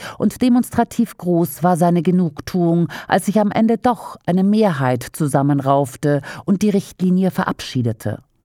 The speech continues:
Schade bloß, dass in dem ganzen Hickhack das anfangs durchaus fortschrittliche E-U-Regelwerk komplett entzahnt wurde und es sogar noch hinter die windelweichen Klauseln des deutschen Pendants zurückfällt.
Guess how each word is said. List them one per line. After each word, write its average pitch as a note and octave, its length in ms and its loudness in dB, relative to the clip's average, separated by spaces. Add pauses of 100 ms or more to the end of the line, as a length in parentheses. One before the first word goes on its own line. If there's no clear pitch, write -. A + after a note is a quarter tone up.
(440)
Schade G3 440 2
bloß, G3 460 0
dass G#3 180 0
in A#3+ 100 4
dem A#3+ 120 4
ganzen B3+ 340 4
Hickhack A#3 640 0
das E3 200 -2
anfangs F3 520 0
durchaus E3+ 480 0
fortschrittliche F3+ 920 -4
E-U-Regelwerk E3+ 1160 0 (100)
komplett - 680 -4
entzahnt E3 680 0
wurde A2 440 -2 (400)
und - 140 -4
es F3+ 120 2
sogar F3 340 2
noch D#3 220 0
hinter E3+ 540 2
die D3+ 240 0
windelweichen G#3+ 640 2
Klauseln F#3 560 0
des D#3+ 200 -4
deutschen F#3+ 360 0
Pendants F#3 600 0
zurückfällt. A#2 920 -6